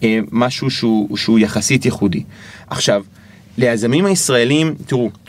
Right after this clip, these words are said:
אנחנו, כל מה שאנחנו אומרים, אנחנו רוצים לשבת על האזור שהכי קשה לאקוסיסטם הישראלי, ואנחנו לא מדברים על זה מספיק. באמת שאני חשבתי על היום, אמרתי כש-,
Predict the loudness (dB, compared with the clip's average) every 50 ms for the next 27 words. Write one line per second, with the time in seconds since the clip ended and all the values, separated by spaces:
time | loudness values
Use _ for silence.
0 | -20 -8 -4 -2 -2 -2 -4 -2 -2 0 0 0 -2 -4 -6 -12 -20 -20 -20 -20
1 | -20 -20 -20 -20 -20 -20 -20 -20 -16 -4 -4 -2 -2 -2 -6 -6 -6 -6 -6 -6
2 | -4 -4 -2 0 0 0 0 -2 -2 -4 -6 -6 -2 -2 0 0 0 0 0 0
3 | 0 0 0 0 0 0 0 -2 -2 -4 0 2 2 4 4 2 0 -2 -4 -8
4 | -14 -20 -20 -20 -16 -6 -4 -2 0 2 2 2 2 0 -2 -8 -12 -10 -8 -6
5 | 0 0 0 0 0 -4 -2 0 0 0 0 0 -2 -2 -4 -4 -4 -4 -2 -2
6 | -2 -2 -2 -2 -2 -2 -2 -4 0 0 0 2 2 2 2 2 0 0 0 0
7 | -2 -4 -4 -6 -8 -10 -10 -12 -20 -20 -20 -20 -10 -4 -2 -2 0 0 -2 -4
8 | -4 -4 -4 -4 -4 -4 -2 -2 -2 -2 0 0 0 0 -2 -2 -4 -8 -16 -20
9 | -18 -8 -6 -6 -4 -4 -8 -6 -4